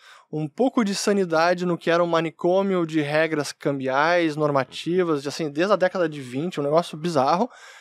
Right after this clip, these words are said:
Então eles estão reformando tudo isso e unificando as regras cambiais, esse é o marco do câmbio. E ao mesmo tempo, eh,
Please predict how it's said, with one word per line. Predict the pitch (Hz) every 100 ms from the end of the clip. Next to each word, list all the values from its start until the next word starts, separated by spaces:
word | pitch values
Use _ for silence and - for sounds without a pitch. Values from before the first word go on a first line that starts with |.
| -
Então | -
eles | 160
estão | - 180 185
reformando | 175 190 160 175 190
tudo | - 156
isso | 151 170 -
e | 175
unificando | 175 - 160 - 180 196
as | 147
regras | 151 151 139
cambiais, | 143 131 131 170 151
esse | 147
é | 156
o |
marco | 139 143 -
do | 139
câmbio. | 127 139 151 190 - - - - - - - - - -
E | 170
ao | 196
mesmo | 220 220 214
tempo, | 214 208 233 226 254 247 240 175 - _ _ -
eh, | 554